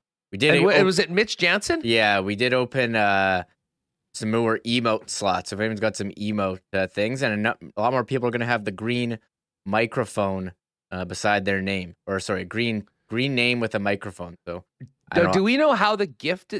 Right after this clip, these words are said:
Speaker 2: the gifts are going out? Now, obviously,
Speaker 1: It's
Speaker 2: I
Speaker 1: just
Speaker 2: mean, thanks first and foremost to everyone that has been with us and has been a member of the chat. It's, uh, two dollars, uh, but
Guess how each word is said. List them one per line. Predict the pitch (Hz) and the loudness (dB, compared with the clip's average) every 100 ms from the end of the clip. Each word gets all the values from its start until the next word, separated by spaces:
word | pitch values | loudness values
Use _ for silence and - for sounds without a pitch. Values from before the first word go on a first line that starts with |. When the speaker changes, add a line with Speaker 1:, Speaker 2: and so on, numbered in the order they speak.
| 123 | -4
Speaker 2:
the | 139 | -4
gifts | 110 170 - - | 2 0 0 -2
are | 180 | 0
going | 170 160 135 | 2 2 4
out? | 135 175 202 | 4 2 2
Now, | 135 127 | 2 4
obviously, | 151 180 170 135 - 110 | 4 2 2 -6 -4 -4
Speaker 1:
It's | 120 | -2
Speaker 2:
I | 123 | -2
Speaker 1:
just | 117 | -2
Speaker 2:
mean, | - | -2
thanks | 151 160 - - | 0 0 -4 -6
first | - 165 - | -2 -2 -2
and | 131 | -8
foremost | - 131 113 104 - | -2 0 0 -2 -2
to | - - | -2 0
everyone | 143 139 123 117 104 | 0 2 0 0 0
that | 110 113 | 0 0
has | 101 95 | -2 -2
been | 113 107 101 95 - | 0 0 -2 -8 -8
with | 104 120 120 | -4 -2 2
us | 110 104 - | 2 0 -4
and | 104 | -6
has | 110 113 - | -2 -2 -2
been | 127 | -4
a | 117 | -2
member | 113 107 98 98 | 0 0 0 -4
of | |
the | 95 | -4
chat. | - - 95 92 _ | -8 -2 0 0 _
It's, | - 104 | -8 -4
uh, | 95 - | -4 -6
two | - 135 | -8 -2
dollars, | 110 95 87 90 - - _ _ _ - | 0 0 -2 -8 -14 -20 _ _ _ -6
uh, | 104 98 | -2 -2
but | 92 110 113 | -4 -4 -6